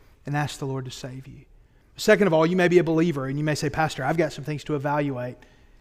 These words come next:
in my own heart." If you need someone to talk to, you come catch me here, or you catch me after the service. I'd love to talk to you, pray with you,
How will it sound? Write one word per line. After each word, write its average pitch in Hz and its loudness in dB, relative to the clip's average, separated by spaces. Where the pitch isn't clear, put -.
in 147 -4
my 147 0
own 143 -2
heart." 123 -10
If - -12
you 190 -2
need 208 4
someone 190 0
to 170 0
talk 175 -2
to, 175 -4
you 175 -4
come 170 -2
catch 151 -4
me 175 -4
here, 175 0
or - -4
you 180 2
catch 202 4
me 180 2
after 175 0
the 160 -2
service. 180 2
I'd 175 -2
love 185 4
to 175 -4
talk 175 -4
to 165 -8
you, 160 -2
pray 165 0
with 151 -2
you, 151 0